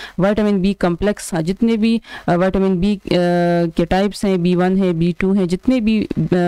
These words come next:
complexes हैं, अ, ये source है yeast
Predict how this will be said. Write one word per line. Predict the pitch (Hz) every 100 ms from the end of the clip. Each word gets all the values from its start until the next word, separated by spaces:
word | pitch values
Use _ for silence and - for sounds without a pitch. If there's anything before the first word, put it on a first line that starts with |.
| 175 175 170 165 170 165
complexes | 165 175 196 - 262 -
हैं, | 220 226 - - - 180
अ, | 175
ये | 175 185
source | - 226 254 - 214
है | 190 190 -
yeast | 180 190 196 -